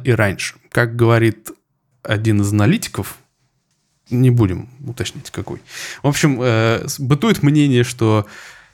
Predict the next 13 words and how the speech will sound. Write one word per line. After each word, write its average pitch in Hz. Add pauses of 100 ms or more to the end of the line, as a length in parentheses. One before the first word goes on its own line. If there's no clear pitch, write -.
(140)
э, 113
это 143
все 165
было 120
затеяно 123
для 104
того, 104
чтобы 117
обойти 160 (500)
требования, 127
ну, 156
как 104
бы, 92